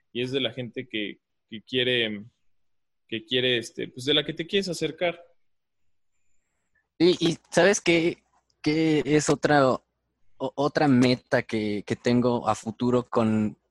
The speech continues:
Speaker 2: e-, este, con este podcast es poder, eh, traer o poder entrevistar a, a Salomón. Es uno de lo-, de lo-, de los chavos que más admiro, que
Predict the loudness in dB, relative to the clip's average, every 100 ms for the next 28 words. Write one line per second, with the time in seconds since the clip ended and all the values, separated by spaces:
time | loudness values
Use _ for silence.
0 | _ -16 -4 -2 -2 -2 0 2 0 -2
1 | -2 -2 0 0 0 -2 _ -20 -20 _
2 | _ 2 4 4 2 0 -6 _ _ -20
3 | -20 -20 -20 -14 -2 2 4 2 0 _
4 | -2 2 4 2 0 0 2 4 4 2
5 | 2 2 0 2 2 4 2 2 0 0
6 | -2 0 2 0 -4 _ _ _ -4 0
7 | 4 4 4 4 4 4 2 0 -4 -4
8 | -2 0 2 4 4 2 -2 _ _ -20
9 | -20 -20 -20 _ 0 2 4 4 6 6
10 | 4 4 2 2 0 -4 _ -4 -2 -2
11 | -4 -4 -2 0 -2 -4 -8 -2 0 0
12 | -2 -4 -6 2 2 4 2 2 4 6
13 | 6 6 4 2 2 2 -2 -4